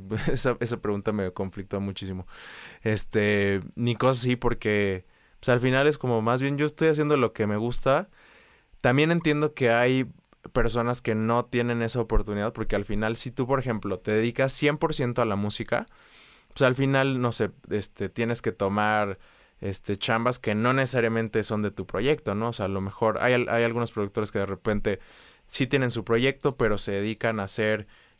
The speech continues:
este, mezcla y master, o que se dedican a hacer jingles, o que se dedican a hacer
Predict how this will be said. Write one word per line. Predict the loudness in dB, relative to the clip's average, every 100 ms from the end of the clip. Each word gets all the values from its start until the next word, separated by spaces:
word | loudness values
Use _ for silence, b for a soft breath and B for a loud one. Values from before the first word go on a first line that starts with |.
| -10 -4
este, | -4 -4 -2 0 0 2 0 0 -2
mezcla | 0 2 0 0 0
y | 2
master, | 0 -2 -8 -12 -8
o | -4 -4 -4
que | -4 -2 0 2 0 0 -4
se | -4 -2
dedican | -2 0 0
a |
hacer | -2 -2 -2 -2
jingles, | -4 -2 -2 -6 -6
o | -10
que | -8 -8
se | -4
dedican | -2 -2 0 0
a | -2
hacer | -2 -2 -2